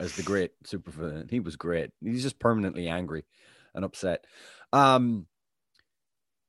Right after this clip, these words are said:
I don't wanna step on what we're gonna talk with, uh, Tarek. I don't wanna, because I do wanna ask him, but,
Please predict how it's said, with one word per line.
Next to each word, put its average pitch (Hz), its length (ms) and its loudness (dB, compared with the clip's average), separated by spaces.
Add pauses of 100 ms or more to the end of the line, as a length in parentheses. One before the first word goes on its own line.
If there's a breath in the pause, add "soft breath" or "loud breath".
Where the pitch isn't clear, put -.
(240)
I 139 200 8
don't 156 120 6
wanna 160 160 6
step 143 240 6
on 131 80 6
what 123 140 6
we're 113 80 2
gonna 117 160 2
talk 117 340 6
with, 110 200 4 (320)
uh, 92 280 0
Tarek. 117 460 4 (1500)
I 117 60 2
don't 127 180 2
wanna, 117 100 2
because 104 360 -4
I 120 60 8
do 135 180 4
wanna 127 220 4
ask 104 280 0
him, 95 480 -2
but, 123 140 0